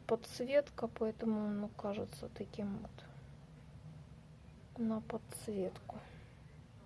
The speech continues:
Так, всё в порядке. Тут такие у нас... Ой, чуть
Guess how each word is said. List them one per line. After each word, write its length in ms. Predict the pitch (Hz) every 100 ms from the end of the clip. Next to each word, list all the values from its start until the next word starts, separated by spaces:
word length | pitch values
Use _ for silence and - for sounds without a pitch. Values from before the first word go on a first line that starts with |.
| - - - - - - - - - - - - - -
Так, 200 | 311 -
всё 260 | - 285 277
в 60 | -
порядке. 680 | 254 247 240 233 - 226 226 226 - - 247 -
Тут 160 | 269 254 -
такие 480 | 240 - 254 247 233 -
у 80 | 247
нас... 360 | 233 233 233 - -
Ой, 180 | 190 - - - - - - - - - - - - - - - -
чуть 360 | - 226 208